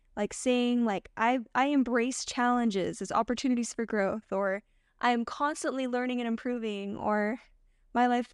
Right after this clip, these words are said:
is always open to new and amazing possibilities." Um, that helps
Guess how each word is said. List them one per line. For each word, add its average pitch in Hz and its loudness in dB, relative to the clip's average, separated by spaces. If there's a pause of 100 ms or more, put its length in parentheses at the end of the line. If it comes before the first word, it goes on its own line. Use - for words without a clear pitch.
is 247 0
always 247 2
open 226 0
to 220 0
new 214 2
and 214 2
amazing 208 0
possibilities." 196 -2 (760)
Um, 208 0 (760)
that 220 4
helps 240 -2